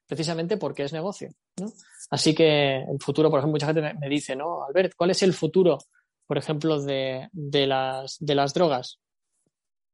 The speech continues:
Pregúntaselo a Nevada, pregúntaselo a Colorado, pregúntaselo a Estados Unidos, pregúntaselo a México, ¿no? Pregúntaselo a Holanda,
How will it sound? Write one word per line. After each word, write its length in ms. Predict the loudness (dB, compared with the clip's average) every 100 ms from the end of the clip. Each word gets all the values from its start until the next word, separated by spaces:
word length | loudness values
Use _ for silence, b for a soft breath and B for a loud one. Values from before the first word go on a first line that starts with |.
| _
Pregúntaselo 520 | -8 -4 -4 0 0
a 60 |
Nevada, 340 | 0 -2 -2 -4
pregúntaselo 440 | -8 -10 -6 -4
a 100 | -2
Colorado, 480 | -2 -2 0 -2 -4 _ _ _
pregúntaselo 840 | -4 -2 0 2 4 4 2 -4 _ _
a 80 | -4
Estados 320 | 0 0 2
Unidos, 260 | 2 2 2
pregúntaselo 360 | -2 -4 -2
a 60 | -2
México, 520 | -2 -4 -6 -6 -8
¿no? 220 | -6 -8 _ B B 0
Pregúntaselo 440 | 2 4 4 4
a 40 |
Holanda, 360 | 4 4 2 -2